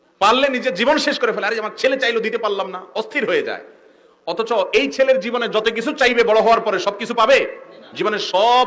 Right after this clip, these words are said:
চাওয়া পূরণ হয় মানুষের? তাহলে এই ছেলেকে তো ছোটবেলা থেকেই শিখাইতে হবে, "বাবা, যা চাইবা সবই পাইবা, এটা কোনোদিন সম্ভব নয়।" কখনো কখনো না পাওয়ার কষ্টকেও হজম করা শিখতে হবে, এই প্রশিক্ষণ তো ছোটবেলা থেকে দিতে হবে বাচ্চাকে। কিন্তু আমরা দেই?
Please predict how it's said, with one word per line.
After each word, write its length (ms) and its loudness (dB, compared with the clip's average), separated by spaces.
চাওয়া 160 4
পূরণ 260 2
হয় 140 2
মানুষের? 580 0
তাহলে 180 4
এই 100 4
ছেলেকে 280 0
তো 100 -4
ছোটবেলা 380 4
থেকেই 300 2
শিখাইতে 300 2
হবে, 160 4
"বাবা, 320 2
যা 280 4
চাইবা 280 2
সবই 360 2
পাইবা, 440 4
এটা 180 -2
কোনোদিন 320 -2
সম্ভব 500 4
নয়।" 380 4
কখনো 280 2
কখনো 640 -2
না 260 2
পাওয়ার 320 4
কষ্টকেও 540 2
হজম 320 0
করা 220 0
শিখতে 300 0
হবে, 260 2
এই 80 2
প্রশিক্ষণ 420 0
তো 80 -4
ছোটবেলা 320 2
থেকে 180 2
দিতে 160 -6
হবে 100 -2
বাচ্চাকে। 380 -10
কিন্তু 160 -2
আমরা 160 2
দেই? 340 6